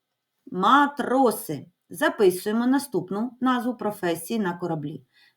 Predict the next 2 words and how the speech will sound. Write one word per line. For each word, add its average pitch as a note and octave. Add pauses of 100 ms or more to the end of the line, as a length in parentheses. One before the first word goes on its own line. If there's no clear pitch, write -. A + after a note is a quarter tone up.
Матроси. F#3+ (760)
Матроси. F#3+